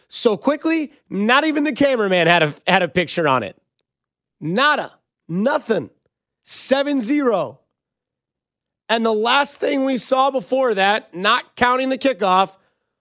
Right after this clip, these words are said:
were a bunch of clowns who were unsuperior,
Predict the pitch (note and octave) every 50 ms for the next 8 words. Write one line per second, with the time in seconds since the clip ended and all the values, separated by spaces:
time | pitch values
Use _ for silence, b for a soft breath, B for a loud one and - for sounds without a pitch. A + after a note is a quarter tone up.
0 | _ _ _ _ _ _ _ _ _ _ _ _ _ _ _ _ _ _ _ _
1 | _ _ _ _ - F3+ F#3+ G#3 G#3 E3+ D3 A#3+ C4 C4+ G3 C4 C#4 - - -
2 | C#4 C#4+ C4+ B3 A#3 A3 A3 A3+ A#3 - - - - _ _ _ _ _ _ _
3 | _ _ _ _ - G#3 A3 G#3+ G#3 G#3+ G#3+ - - A3+ C4+ C#4 C#4+ A3 - -
4 | C#4 B3 - - C4+ C4+ B3+ B3 A#3+ A#3 A#3 A#3 A#3+ A#3+ A#3+